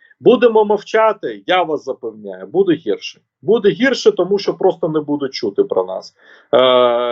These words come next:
м, Байден піддасться тискові, наприклад, <coughs> е, своїй внутрішньої опозиції.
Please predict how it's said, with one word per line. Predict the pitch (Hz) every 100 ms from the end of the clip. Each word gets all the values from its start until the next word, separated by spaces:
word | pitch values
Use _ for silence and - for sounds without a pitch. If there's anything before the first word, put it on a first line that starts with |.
| 120
м, | 117 113 120 123 127 120 117
Байден | 190 202 160 147 123
піддасться | 151 147 143 117 - -
тискові, | 135 147 127 - 139 127 131
наприклад, | 123 - 131 - 127 - _
<coughs> | - - - 123 _ _ _ -
е, | 113 120 120
своїй | 113 127 139 139
внутрішньої | 135 135 135 127 127 120 117
опозиції. | 113 131 101 110 107 - 104 101